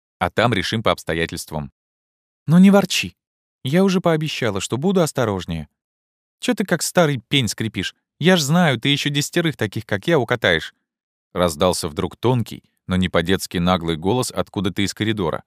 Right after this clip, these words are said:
а потом входная мембрана открылась, и в приемную ввалилась...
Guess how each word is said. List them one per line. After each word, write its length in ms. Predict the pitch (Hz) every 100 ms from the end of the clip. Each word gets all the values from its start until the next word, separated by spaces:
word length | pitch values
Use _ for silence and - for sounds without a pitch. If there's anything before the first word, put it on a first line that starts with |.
| _ _ _ -
а 100 | 85
потом 300 | 87 120 110
входная 420 | - 87 95 95
мембрана 520 | 87 85 98 92 82
открылась, 500 | 78 - 135 104 - _ _ _ _
и 80 | 101
в 80 | -
приемную 640 | 98 92 117 107 95 87
ввалилась... 680 | 76 87 95 110 104 -